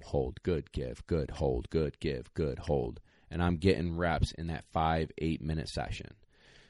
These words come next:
And then I put 'em down on the ground. We do a little obedience, love on 'em. Good, you're done. So it's a quick session, positive. It should not be a negative. It's just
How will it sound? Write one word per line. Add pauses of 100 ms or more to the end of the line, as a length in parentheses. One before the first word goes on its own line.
(160)
And
then
I
put
'em
down
on
the
ground.
We
do
a
little
obedience,
love
on
'em.
Good,
you're
done. (680)
So
it's
a
quick
session, (100)
positive.
It
should
not
be
a
negative.
It's
just